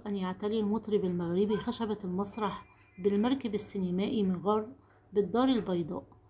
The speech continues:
مساء اليوم لمعانقة جمهوره من أجل إحياء سهرة فنية بمناسبة اليوم العالمي للمرأة الذي يصادف الثامن من مارس من كل سنة، وذلك بعد سنوات من الغياب،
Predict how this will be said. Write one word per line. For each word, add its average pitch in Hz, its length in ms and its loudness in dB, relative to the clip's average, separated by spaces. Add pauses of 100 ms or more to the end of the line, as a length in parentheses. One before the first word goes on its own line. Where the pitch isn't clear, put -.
(160)
مساء 233 420 0
اليوم 190 340 -2 (360)
لمعانقة 233 760 4
جمهوره 202 560 0
من 190 240 0
أجل 214 280 -2
إحياء 196 340 -2
سهرة 208 380 -2
فنية 190 500 0
بمناسبة 185 640 0 (100)
اليوم 226 340 2
العالمي 196 460 2
للمرأة 185 540 -2 (760)
الذي 269 400 4
يصادف 240 500 0
الثامن 208 500 -2
من 180 200 2
مارس 175 480 -6
من 196 140 -2
كل 262 280 2
سنة، 175 320 -8 (560)
وذلك 240 500 4
بعد 233 300 2
سنوات 202 540 0
من 202 140 2
الغياب، 175 500 0